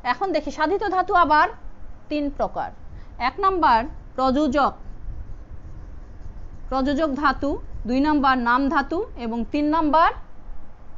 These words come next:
কর-, কর্মবাচ্যের ধাতু। এক নাম্বার প্রযোজক ধাতু, এখানে কি প্রযোজক ধাতু কাকে বলে? আচ্ছা, মৌলিক ধাতু, ধাতুর পরে আ প্রত্যয় যদি অন্যকে কোনো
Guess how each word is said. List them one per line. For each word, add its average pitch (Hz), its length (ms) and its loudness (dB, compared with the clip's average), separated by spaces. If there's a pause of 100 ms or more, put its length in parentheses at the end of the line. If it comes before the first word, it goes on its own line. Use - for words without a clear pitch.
(300)
কর-, 247 360 4
কর্মবাচ্যের 254 680 2
ধাতু। 196 300 -10 (400)
এক 262 200 -2
নাম্বার 370 280 4
প্রযোজক 302 440 2
ধাতু, 220 300 -4 (380)
এখানে 392 300 0
কি 359 160 0
প্রযোজক 349 500 0
ধাতু 330 200 -4
কাকে 339 260 0
বলে? 330 240 0 (1500)
আচ্ছা, 208 340 -2 (260)
মৌলিক 311 500 4
ধাতু, 302 440 0 (840)
ধাতুর 269 400 0
পরে 285 280 4 (200)
আ - 80 6
প্রত্যয় 330 480 0
যদি 294 280 0 (360)
অন্যকে 294 520 0 (380)
কোনো 269 200 -2